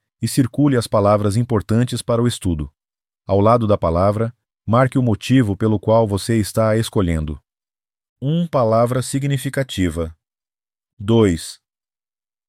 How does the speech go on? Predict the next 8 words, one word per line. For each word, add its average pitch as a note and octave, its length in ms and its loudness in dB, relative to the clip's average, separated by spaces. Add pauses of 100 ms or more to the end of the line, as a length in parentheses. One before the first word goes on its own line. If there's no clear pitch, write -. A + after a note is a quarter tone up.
(120)
palavra A2+ 480 2
repetida. G#2+ 840 0 (1000)
Três, A2+ 600 0 (260)
é A2 80 -2
figura A2+ 500 0
de C3 140 -2
linguagem. G2+ 720 0 (800)
Quatro, A2 560 0